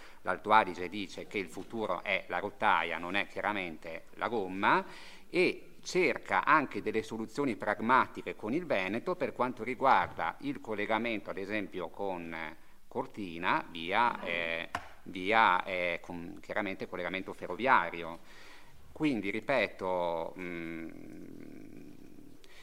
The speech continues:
qui non si tratta di dire un no a prescindere, perché per quanto mi riguarda la mia posizione non è di tipo ideologica, ad esempio no alla tav, no alla Val d'Astico. Per me il no è nei confronti di una mobilità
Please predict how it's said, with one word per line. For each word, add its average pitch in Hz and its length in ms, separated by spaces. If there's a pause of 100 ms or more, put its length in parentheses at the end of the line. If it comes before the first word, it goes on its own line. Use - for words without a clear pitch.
(120)
qui 147 120
non 113 120
si 110 120
tratta 151 300
di 107 180
dire 123 520
un 110 180
no 110 220
a 104 120
prescindere, 113 920
perché 95 380 (460)
per 95 160
quanto 107 260
mi 104 100
riguarda 107 520
la 101 100
mia 104 160
posizione 104 560
non 95 140
è 120 80
di 101 120
tipo 110 260
ideologica, 101 580
ad 90 80
esempio 98 720
no 104 420
alla 101 240
tav, 101 320
no 98 100
alla 98 120
Val 98 160
d'Astico. 101 540
Per - 200
me 123 320
il 113 140
no 110 340
è 110 180
nei 110 180
confronti 135 640
di 104 100
una 110 160
mobilità 110 720